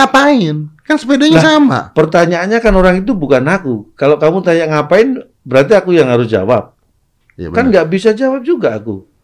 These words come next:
Speaker 2: Tertanya, "Jangan ngapain." Bener atau enggak gitu aja ke aku, cukup.
Speaker 1: Bener nggak?
Speaker 2: Bener itu, terjadi, ada orang yang seperti itu.
Speaker 1: Nggak, nggak, tunggu bentar, bentar, bentar, bentar,
Speaker 2: Hmm,
Speaker 1: bentar, bentar.
Speaker 2: hmm.
Speaker 1: Terangin gua dulu, bentar, bentar.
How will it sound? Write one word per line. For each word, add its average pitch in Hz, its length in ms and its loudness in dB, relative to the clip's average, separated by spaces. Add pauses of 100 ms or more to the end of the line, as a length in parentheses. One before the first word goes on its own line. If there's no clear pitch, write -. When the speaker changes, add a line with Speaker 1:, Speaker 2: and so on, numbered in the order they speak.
(160)
Speaker 2:
Tertanya, 226 480 -2 (100)
"Jangan 185 300 2
ngapain." 226 720 0 (340)
Bener 180 320 4
atau 247 220 4
enggak 233 320 2
gitu 220 160 0
aja 269 320 2
ke 180 100 -6
aku, 165 460 -2
cukup. 160 640 -6
Speaker 1:
Bener 151 340 0
nggak? 247 460 0
Speaker 2:
Bener 466 420 0 (140)
itu, 185 360 -12
terjadi, 147 540 -4
ada 135 640 -6
orang 127 380 -8
yang 117 100 -10
seperti 120 480 -14
itu. - 220 -20
Speaker 1:
Nggak, 208 180 -4
nggak, 214 140 -4
tunggu 190 180 -4
bentar, 165 220 -2
bentar, 151 240 -2
bentar, 135 180 -6
bentar, 123 140 -14 (100)
Speaker 2:
Hmm, 131 140 0
Speaker 1:
bentar, 120 160 -4
bentar. 120 180 -2
Speaker 2:
hmm. 123 100 -2
Speaker 1:
Terangin 147 300 0
gua 139 140 2
dulu, 135 240 0
bentar, 117 180 -2
bentar. 104 240 -6